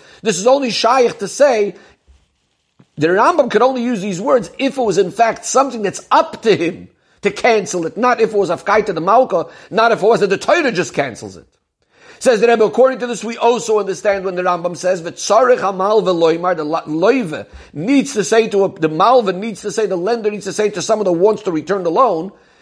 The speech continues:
he should say, "Mashmitani, I'm canceling the loan, I'm letting go of the loan. Ukvar niftarto mimeni, and you're exempt from me." In other words,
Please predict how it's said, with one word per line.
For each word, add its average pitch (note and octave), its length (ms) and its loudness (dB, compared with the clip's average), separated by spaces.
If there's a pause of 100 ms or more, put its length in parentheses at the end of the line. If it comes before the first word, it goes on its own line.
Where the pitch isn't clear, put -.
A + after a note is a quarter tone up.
(500)
he F#3+ 140 -2
should G3 160 -2
say, A#3+ 160 4
"Mashmitani, F#3+ 880 0
I'm D#3+ 140 -4
canceling A3+ 560 -2
the G3+ 80 6
loan, D#3 260 2
I'm F3+ 120 -2
letting G#3+ 240 2
go G#3 140 4
of F3 120 0
the E3+ 80 0
loan. C#3 260 -2
Ukvar F#3+ 420 0
niftarto A#3+ 720 2
mimeni, G#3+ 640 0
and F3 100 -4
you're F3+ 140 0
exempt F3+ 500 0
from G#3 240 -4
me." C#4 220 0
In G3+ 100 -4
other A3+ 160 2
words, G#3 340 2